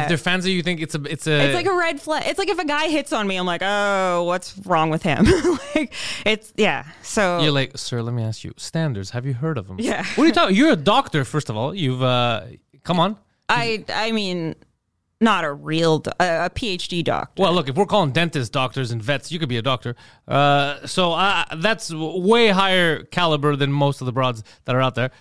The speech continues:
Speaker 1: So
Speaker 2: But
Speaker 1: already
Speaker 2: I don't know if that's attractive, attractive to men.
Speaker 1: A doctor?
Speaker 2: No, I don't. I had a friend, I had a friend who was a comic and also had a P H D, and this, this years ago, and I had, like, a dating profile, and I
Speaker 1: Yeah.
Speaker 2: think the first sentence was like, "Oh, I'm a P H D student, stand-up comic." He's like, "Delete that."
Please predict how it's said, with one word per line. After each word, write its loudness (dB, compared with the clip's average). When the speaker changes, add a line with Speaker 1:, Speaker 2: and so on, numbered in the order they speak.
Speaker 1:
So -4
Speaker 2:
But 4
Speaker 1:
already 6
Speaker 2:
I 4
don't 6
know 2
if -2
that's 0
attractive, -4
attractive -4
to -10
men. -4
Speaker 1:
A 2
doctor? 2
Speaker 2:
No, 2
I 2
don't. -2
I 0
had -2
a -4
friend, -2
I -6
had -2
a -4
friend -2
who 0
was -2
a 2
comic 4
and 4
also 2
had 2
a 0
P -2
H 2
D, 2
and 2
this, 0
this -6
years 4
ago, 4
and 2
I 2
had, 2
like, 0
a 2
dating 2
profile, 2
and 0
I 2
Speaker 1:
Yeah. 2
Speaker 2:
think -2
the -6
first -10
sentence -2
was -8
like, -2
"Oh, 4
I'm 4
a -2
P 2
H 0
D 0
student, 2
stand-up 0
comic." 2
He's -12
like, -6
"Delete 0
that." -2